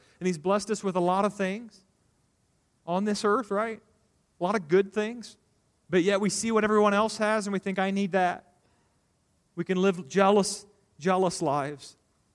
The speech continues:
And it, it can lead us to make unhealthy comparisons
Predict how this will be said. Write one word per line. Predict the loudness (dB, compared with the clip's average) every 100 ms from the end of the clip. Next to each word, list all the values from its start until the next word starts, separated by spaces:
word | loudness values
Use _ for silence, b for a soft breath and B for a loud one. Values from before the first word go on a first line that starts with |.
| _ _ _ _
And | -8
it, | -6
it | -6 -2
can | 0 2
lead | 2 4
us | 2 2
to | -4
make | -4 -2 -4 -2
unhealthy | -4 0 0 0 -2
comparisons | -4 -6 -2 -2 -2 -6 -14 -16 -20